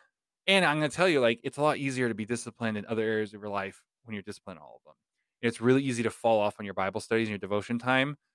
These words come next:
when you're used to, like, not having discipline in other areas. And so that's something that I've really been focusing on, is trying to get, uh, my,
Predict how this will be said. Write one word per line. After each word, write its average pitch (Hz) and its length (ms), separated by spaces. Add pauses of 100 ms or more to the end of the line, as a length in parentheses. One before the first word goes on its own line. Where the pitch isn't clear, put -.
(120)
when 120 100
you're 107 100
used 104 340
to, 104 80
like, 95 200
not 98 180
having 95 300
discipline 95 400
in 95 40
other 90 140
areas. 65 360 (340)
And 117 120
so 123 120
that's 123 160
something 123 180
that 117 120
I've 107 180
really 117 240
been 107 160
focusing 117 440
on, 98 140
is 95 80
trying 104 280
to 101 60
get, 98 260 (500)
uh, 104 100
my, 92 360